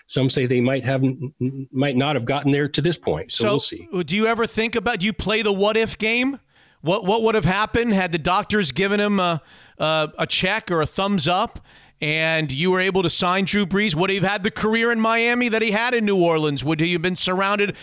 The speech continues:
Speaker 2: by the right players? Would you still be
Speaker 1: Right.
Speaker 2: the G M? Would, um, would Nick Saban still be the coach?
Speaker 1: Yeah.
Speaker 2: Uh, how, what, what are the dominoes to fall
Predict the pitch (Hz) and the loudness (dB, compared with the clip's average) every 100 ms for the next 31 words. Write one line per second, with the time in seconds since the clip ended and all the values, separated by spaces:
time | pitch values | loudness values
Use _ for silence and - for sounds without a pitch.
0 | - - 196 196 208 214 - 233 233 175 | -8 0 0 2 0 -2 -2 2 2 2
1 | 156 151 208 - - 214 208 226 220 185 | 0 0 0 0 0 0 0 -2 -2 -2
2 | - 226 220 233 220 180 156 165 - - | 0 0 0 2 0 0 0 -2 -6 -20
3 | 143 - 151 156 160 160 160 165 175 175 | -18 -4 0 2 2 0 -2 -2 0 2
4 | 233 - 214 247 233 240 - 233 247 233 | 0 0 0 0 0 -2 0 0 0 -2
5 | 226 254 254 147 127 175 170 160 185 196 | 0 0 0 2 2 2 2 0 0 0
6 | 214 240 262 185 233 320 285 214 160 160 | 2 0 0 -2 0 0 2 2 2 -2
7 | - 170 143 113 | 0 0 2 -2